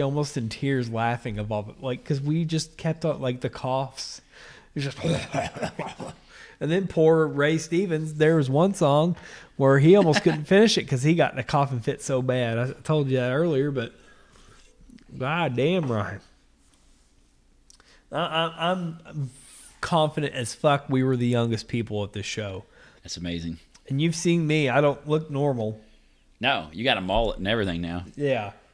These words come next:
Speaker 1: Fucking
Speaker 2: You've definitely been to a squirrel revival.
Speaker 1: Yeah. Yeah. But, you know, I'm,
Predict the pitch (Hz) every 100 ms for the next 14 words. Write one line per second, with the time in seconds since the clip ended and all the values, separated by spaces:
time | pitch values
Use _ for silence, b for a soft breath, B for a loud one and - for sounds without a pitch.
0 | b b _ _ _ _ _ _ _ 123
1 | 135 131 123 113 123 123 131 104 95 98
2 | 95 87 - 110 101 90 90 87 92 92
3 | 82 - _ - 147 127 104 - b b
4 | b b - - 127 101 - - _ _
5 | _ _ _ - - - 151 127 117 101
6 | - - _ - 135 113 101 95 - -
7 | 120 113 113